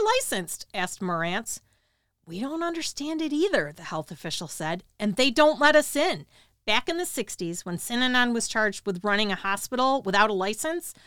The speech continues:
Governor Pat Brown signed a law clarifying that Diedrich's brand of drug treatment wasn't medical care per se and didn't need a license, but the bill didn't specify anything about treating mental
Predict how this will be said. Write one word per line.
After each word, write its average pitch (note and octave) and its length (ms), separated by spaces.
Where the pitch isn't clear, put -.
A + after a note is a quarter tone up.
Governor C#4 340
Pat C#4+ 360
Brown G#3 380
signed A#3 360
a A3+ 140
law G3 480
clarifying G#3+ 800
that B3 200
Diedrich's D4+ 460
brand B3+ 380
of G3+ 160
drug A#3+ 320
treatment F3+ 580
wasn't D4 480
medical C4 400
care B3 340
per A3+ 360
se G3+ 680
and A#3 220
didn't A#3+ 300
need G#3 160
a F#3+ 60
license, F3+ 640
but - 180
the A3 60
bill C4+ 220
didn't C#4 380
specify D4 580
anything B3+ 440
about G3 260
treating B3 340
mental G#3 380